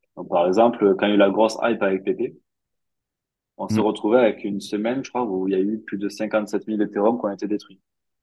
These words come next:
Speaker 1: Donc, la supply, elle avait perdu cinquante mille, euh, Ethereum sur le, sur la semaine. Donc, plus
Speaker 2: Grâce
Speaker 1: il va y avoir
Speaker 2: à toutes les
Speaker 1: d'utilisation
Speaker 2: transactions et, et tous les frais
Speaker 1: C'est ça.
Speaker 2: générés.
Speaker 1: C'est ça. Donc, plus il va y avoir de transactions et de, d'activités sur le réseau, et plus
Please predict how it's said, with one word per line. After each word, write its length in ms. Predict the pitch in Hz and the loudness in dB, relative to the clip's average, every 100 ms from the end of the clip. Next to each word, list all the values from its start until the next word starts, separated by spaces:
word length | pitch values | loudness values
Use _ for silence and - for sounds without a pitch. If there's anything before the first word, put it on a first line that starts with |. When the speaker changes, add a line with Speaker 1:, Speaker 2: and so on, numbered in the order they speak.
| _ - | _ -8
Speaker 1:
Donc, 120 | 95 | -2
la 120 | 95 | -2
supply, 420 | - 92 - 127 | -4 -6 2 4
elle 100 | 107 | 4
avait 140 | 87 85 | 2 0
perdu 240 | 85 101 | 0 0
cinquante 320 | 104 101 95 | -2 -4 -4
mille, 240 | 98 101 101 | -2 -2 -2
euh, 360 | 90 87 82 | -4 -4 -6
Ethereum 420 | 85 - 92 101 101 | -6 -6 -4 -4 -4
sur 180 | 120 | -4
le, 140 | 85 80 - - | -4 -4 -8 -14
sur 120 | - | -2
la 80 | 87 | 0
semaine. 240 | 87 - - _ _ _ _ _ _ _ _ - | 0 -4 -8 _ _ _ _ _ _ _ _ -10
Donc, 140 | 98 | -6
plus 140 | - 135 | 2 6
Speaker 2:
Grâce 0 | |
Speaker 1:
il 40 | |
va 40 | |
y 20 | 117 | 8
avoir 160 | 110 | 6
Speaker 2:
à 40 | 110 | 4
toutes 180 | 104 | 4
les 60 | 107 | 2
Speaker 1:
d'utilisation 80 | 107 | 2
Speaker 2:
transactions 560 | 101 101 - 120 113 | 0 -2 -2 -4 -2
et, 320 | 101 95 92 - - | -2 -2 -4 -8 -12
et 80 | |
tous 120 | 98 98 | -6 -4
les 100 | 95 | -2
frais 140 | 101 | -2
Speaker 1:
C'est 60 | 98 | -2
ça. 60 | |
Speaker 2:
générés. 280 | 98 92 90 _ _ - - _ _ _ _ _ - | -2 -4 -8 _ _ -20 -20 _ _ _ _ _ -20
Speaker 1:
C'est 80 | |
ça. 80 | - | -16
Donc, 160 | 82 - | -16 -8
plus 140 | 127 | -2
il 40 | 120 | 2
va 80 | |
y 20 | 107 | 4
avoir 220 | 104 104 | 4 2
de 40 | |
transactions 560 | - 101 104 - 110 101 | 0 0 0 -2 -6 -4
et 180 | 87 82 | -4 -6
de, 400 | 80 - - - - - | -10 -12 -16 -18 -20 -8
d'activités 580 | 90 - - 107 98 104 | -6 -6 -4 -4 -2 -4
sur 140 | 98 | -4
le 60 | 92 | -2
réseau, 420 | 95 127 160 - _ _ - _ _ | -2 -2 -2 -8 _ _ -20 _ _
et 80 | - | -14
plus 480 | - - 147 147 | -10 -2 -2 -2